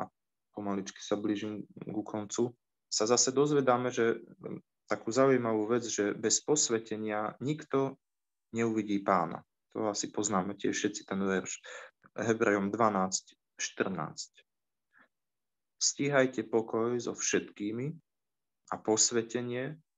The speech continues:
bez ktorého nikto neuvidí Pána.“ Aj cez toto slovo nás Pán vyzýva, aby sme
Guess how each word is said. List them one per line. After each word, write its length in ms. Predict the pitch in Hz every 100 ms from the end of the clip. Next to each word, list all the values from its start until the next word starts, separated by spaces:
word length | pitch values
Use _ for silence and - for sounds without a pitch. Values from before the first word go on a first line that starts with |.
| -
bez 160 | 95 -
ktorého 560 | - 113 110 104 98
nikto 560 | 95 131 135 - 127 127 107
neuvidí 640 | 101 101 98 95 92 92 _
Pána.“ 400 | 95 87 101 104 _ _ _ _ _ _ _ _ _ _ _ _ - - - - - _ _
Aj 160 | - 110
cez 240 | 113 -
toto 240 | 165 170
slovo 400 | 120 - 139 131
nás 240 | 107 107 -
Pán 240 | - 110
vyzýva, 480 | 113 120 127 117 113
aby 160 | 110 117
sme 200 | 117